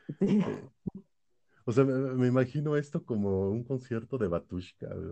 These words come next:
Speaker 2: así bien, bien raro, escuchando gente hablar en idioma que ni siquiera entiendes, pero, pues, saber que estás ahí, ¿no? O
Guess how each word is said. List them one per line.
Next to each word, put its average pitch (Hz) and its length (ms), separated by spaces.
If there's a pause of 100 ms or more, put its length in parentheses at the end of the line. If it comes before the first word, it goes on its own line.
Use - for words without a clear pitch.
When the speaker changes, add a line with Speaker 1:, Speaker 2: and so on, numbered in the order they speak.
(160)
Speaker 2:
así 95 280
bien, 92 720 (1080)
bien 113 320
raro, 110 320
escuchando 117 580
gente 104 460
hablar 92 480
en 95 160
idioma 98 480
que 95 100
ni 90 160
siquiera 95 340
entiendes, 101 600
pero, - 420
pues, - 260 (720)
saber 92 360
que - 100
estás 98 360
ahí, 92 300
¿no? 90 140
O 117 340